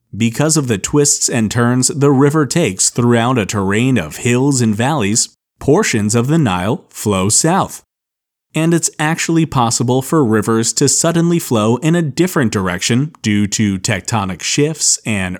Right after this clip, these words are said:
earthquakes, and more recently, the disappearance of glaciers that were once the source of rivers.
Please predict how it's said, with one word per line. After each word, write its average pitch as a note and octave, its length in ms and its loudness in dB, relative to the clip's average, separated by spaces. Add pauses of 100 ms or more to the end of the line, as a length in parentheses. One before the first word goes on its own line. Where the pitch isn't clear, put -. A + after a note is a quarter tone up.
earthquakes, C#3+ 920 0 (140)
and C#3 340 0
more B2 260 6
recently, G2+ 680 -2 (100)
the A2 220 -2
disappearance D3+ 720 0
of D3+ 160 -2
glaciers A2 580 -2
that C#3+ 220 -2
were D3+ 160 6
once D#3 300 2
the D3+ 160 2
source C#3 500 2
of A2+ 180 0
rivers. B2 540 2